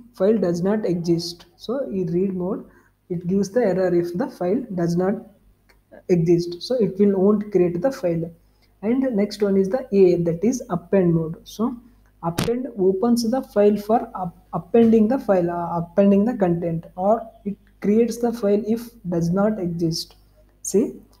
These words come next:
the difference between the read and append is if the file exists in the, uh, if file exists, it will open the file or it will not create the file name while when we are using read mode. When we are using append mode,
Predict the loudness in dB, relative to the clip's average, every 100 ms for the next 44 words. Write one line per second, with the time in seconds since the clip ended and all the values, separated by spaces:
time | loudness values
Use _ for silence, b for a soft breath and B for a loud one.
0 | _ -2 0 0 0 2 4 2 -4 -2
1 | 2 4 4 4 4 4 2 0 -2 -4
2 | 0 0 2 0 -2 -10 b b -4 -4
3 | -2 -2 0 4 4 6 4 2 0 0
4 | 0 2 2 0 -8 -12 0 0 0 -2
5 | 2 4 4 2 2 2 -2 -8 -8 -2
6 | -2 0 0 0 -2 0 -2 -2 -4 -4
7 | -6 -4 -2 -2 -4 -4 -4 -2 -2 -2
8 | -2 0 0 0 -4 0 2 2 0 -2
9 | -6 -10 _ _ _ -4 2 2 2 -2
10 | -10 -6 -4 0 4 6 4 2 -2 -2
11 | -4 0 4 4 4 -6 -6 _ b b
12 | b _ _ _ _ -2 0 2 4 4
13 | 4 2 2 2 0 0 2 4 4 2